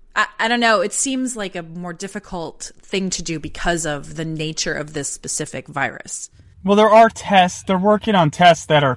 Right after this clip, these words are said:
Speaker 2: quicker. Um, the tests that, you know, I think we saw early on.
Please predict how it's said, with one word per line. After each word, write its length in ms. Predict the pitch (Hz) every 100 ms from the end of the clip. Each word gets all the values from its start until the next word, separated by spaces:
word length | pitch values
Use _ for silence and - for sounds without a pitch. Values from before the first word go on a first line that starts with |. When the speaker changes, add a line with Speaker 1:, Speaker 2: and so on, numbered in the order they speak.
| -
Speaker 2:
quicker. 640 | - 165 160 151 151 - -
Um, 500 | 127 120 117 113 113 _ _ -
the 120 | 123
tests 380 | - 117 117 -
that, 160 | 123 - -
you 140 | 127
know, 80 | 113
I 60 |
think 160 | 113 123
we 60 | 120
saw 220 | - 113
early 300 | 113 110 110
on. 460 | 120 117 113 113